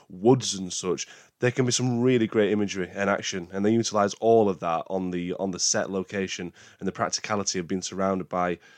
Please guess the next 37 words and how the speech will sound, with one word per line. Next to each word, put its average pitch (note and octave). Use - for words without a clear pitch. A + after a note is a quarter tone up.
actual G2
snow. A2
It's -
not E3+
fake C#3
snow C3+
or C3+
anything B2
on, A2+
on, A2+
on, A#2
a, A2
on A2+
a G#2
set -
like G2
that, A2+
you G#2+
know A2
what G2+
I -
mean? G#2+
Like, G2
it's, G2
it, F#2+
this G#2+
feels G#2
really A2+
real. A2
And G#2+
again, G#2+
it A2
just G#2
highlights G#2+
just -
how G#2+
small G#2